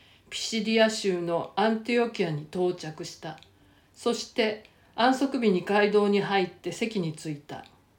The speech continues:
律法と預言者の書が朗読された後、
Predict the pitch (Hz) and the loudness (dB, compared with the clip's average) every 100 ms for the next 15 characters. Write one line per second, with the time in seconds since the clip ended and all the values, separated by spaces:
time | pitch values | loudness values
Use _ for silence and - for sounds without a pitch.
0 | _ _ _ _ _ _ 170 202 202 - | _ _ _ _ _ _ -4 -4 -4 2
1 | 226 220 214 202 - - _ - 208 220 | 2 2 0 -2 -2 -16 _ 4 6 6
2 | 240 220 196 175 160 - - - 202 170 | 4 2 -2 -2 -2 -6 -8 0 2 2
3 | 180 196 202 208 - 185 185 175 170 160 | 2 2 2 -2 -2 -2 -2 -2 -6 -8
4 | - 160 | -10 -14